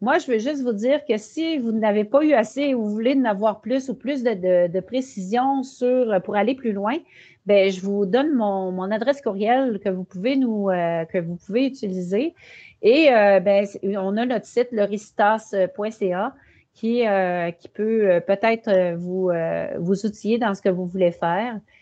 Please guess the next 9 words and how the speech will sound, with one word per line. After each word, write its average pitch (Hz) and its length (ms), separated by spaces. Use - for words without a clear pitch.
Nous 220 60
sommes, 262 380
euh, 208 160
présents 220 340
sur 262 180
Facebook 208 560
et 262 120
sur 262 160
Twitter. 170 420